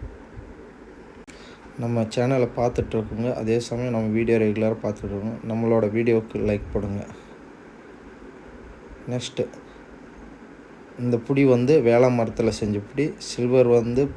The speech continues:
பூனை யூஸ் பண்ணிகிட்ருக்கோம், அந்த பைப்பு இருக்கு இல்லைங்களா, புடி மாட்டிகிட்ருக்க பூனை. இது வந்து சில்வர் பூனை, த்ரீ நாட்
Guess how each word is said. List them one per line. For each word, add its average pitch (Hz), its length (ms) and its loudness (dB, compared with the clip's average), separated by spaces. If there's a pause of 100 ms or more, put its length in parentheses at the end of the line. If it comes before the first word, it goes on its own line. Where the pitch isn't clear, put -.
பூனை 123 220 2
யூஸ் 110 480 2
பண்ணிகிட்ருக்கோம், 107 420 -2
அந்த 104 220 0
பைப்பு 117 300 0
இருக்கு 101 320 0
இல்லைங்களா, 104 340 0 (100)
புடி 117 120 0
மாட்டிகிட்ருக்க 101 640 -2 (120)
பூனை. 107 400 -2
இது 104 180 0
வந்து 113 380 2 (520)
சில்வர் 127 540 2
பூனை, 123 500 -4 (840)
த்ரீ 123 40 -4
நாட் 131 340 2